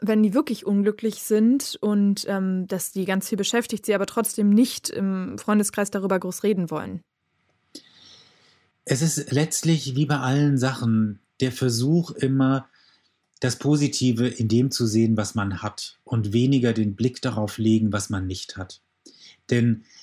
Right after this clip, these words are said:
Speaker 2: vermissen ist immer schmerzhaft. Aber wenn ich sehen kann, das Glas ist halb voll,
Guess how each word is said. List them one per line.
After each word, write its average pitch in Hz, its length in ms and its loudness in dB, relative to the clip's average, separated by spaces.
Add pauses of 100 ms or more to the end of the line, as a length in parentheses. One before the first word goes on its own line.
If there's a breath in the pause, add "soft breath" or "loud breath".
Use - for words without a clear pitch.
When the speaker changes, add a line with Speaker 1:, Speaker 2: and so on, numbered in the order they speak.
(240 loud breath)
Speaker 2:
vermissen 151 580 4
ist - 200 -4
immer 120 180 2
schmerzhaft. 101 800 -4 (300)
Aber 110 480 -2 (140)
wenn 117 180 2
ich - 320 -4
sehen 135 440 2
kann, 127 420 2
das 110 200 0
Glas 127 300 0
ist - 180 -6
halb 107 220 -2
voll, 92 420 -4